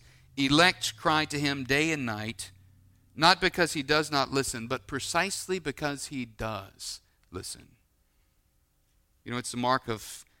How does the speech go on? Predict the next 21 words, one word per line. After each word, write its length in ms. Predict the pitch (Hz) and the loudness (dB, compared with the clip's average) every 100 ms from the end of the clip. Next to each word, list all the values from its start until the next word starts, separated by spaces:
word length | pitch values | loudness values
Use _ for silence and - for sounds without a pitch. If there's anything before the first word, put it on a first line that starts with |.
| _ | _
Christ's 340 | - 131 127 | 0 0 0
disciples 720 | - 117 - 123 120 127 - | -6 -6 -2 -2 -2 -8 -10
that 180 | 120 110 | -8 -8
we 140 | 117 110 | -10 -10
practice 560 | 135 120 - 113 - | -4 -4 -4 -6 -6
constant 640 | - 135 131 - - 127 | -6 -2 -2 -4 -6 -8
communion 540 | - 113 117 110 104 101 _ - - _ - | -6 -6 -6 -8 -12 -18 _ -20 -20 _ -6
with 380 | 127 131 - | 2 2 2
the 140 | - 117 | -8 -4
God 400 | 120 113 107 101 | 0 0 0 -4
who 180 | 127 113 | -6 -6
we 260 | 107 113 107 | -4 -6 -6
know 600 | 104 120 120 107 - - _ _ _ - | -6 -6 -8 -10 -20 -20 _ _ _ -4
always 580 | 123 123 120 120 - | 0 0 -2 -4 -6
hears 380 | - 110 104 104 - | -10 -10 -10 -14 -12
our 440 | 104 101 98 95 _ _ | -10 -10 -12 -16 _ _
prayers. 760 | - - - - - - - _ _ _ _ _ _ _ _ _ _ _ _ _ _ _ 127 | -14 -14 -14 -18 -14 -12 -14 _ _ _ _ _ _ _ _ _ _ _ _ _ _ _ -12
In 80 | |
the 60 | 113 | -4
next 280 | 127 - - | -2 -4 -2
parable, 480 | 143 135 117 104 | 0 0 -2 -8